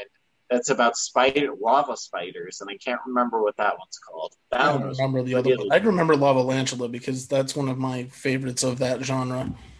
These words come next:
Speaker 1: That one was pretty solid. Um, but then in, uh, Sharknado five, they had a crossover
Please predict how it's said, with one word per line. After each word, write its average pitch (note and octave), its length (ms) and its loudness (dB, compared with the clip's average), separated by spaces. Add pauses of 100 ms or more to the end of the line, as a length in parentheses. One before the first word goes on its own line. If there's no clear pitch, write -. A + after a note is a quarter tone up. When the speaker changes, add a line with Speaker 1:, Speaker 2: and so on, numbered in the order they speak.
(1300)
Speaker 1:
That C3 180 4
one A2 100 -10
was - 160 -14
pretty G2 220 -6
solid. D#2 480 -8 (840)
Um, A#2+ 580 6
but C#3+ 220 2
then D3+ 460 2 (260)
in, C3 840 0 (800)
uh, A2+ 320 4
Sharknado C#3 840 0
five, C3+ 400 0
they A#2+ 80 -4
had A#2 180 0
a G#2+ 60 -6
crossover G2+ 1000 -6